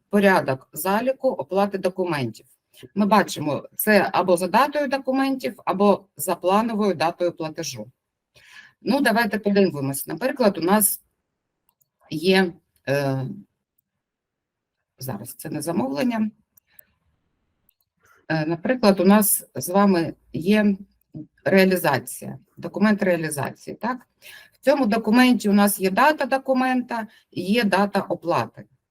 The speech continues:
Якщо ми з вами оберемо за датою документу,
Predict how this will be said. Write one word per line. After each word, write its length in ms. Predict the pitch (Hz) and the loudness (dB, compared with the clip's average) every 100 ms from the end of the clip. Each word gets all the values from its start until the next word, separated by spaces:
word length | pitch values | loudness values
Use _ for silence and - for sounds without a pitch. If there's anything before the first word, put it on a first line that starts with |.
| _ _ _ _ _ _ _ _ | _ _ _ _ _ _ _ _
Якщо 560 | - 214 - 311 302 262 | -6 -4 0 4 4 4
ми 320 | - 233 220 - | 0 2 0 -4
з 120 | - | -2
вами 460 | 208 208 180 147 135 _ _ | 0 2 2 -2 -6 _ _
оберемо 640 | - 185 202 196 180 156 127 | -4 0 2 2 0 -4 -4
за 140 | 185 | -4
датою 400 | 175 294 302 285 | 0 0 0 -2
документу, 800 | 254 254 247 247 240 214 220 | -4 -4 -2 0 -2 -6 -8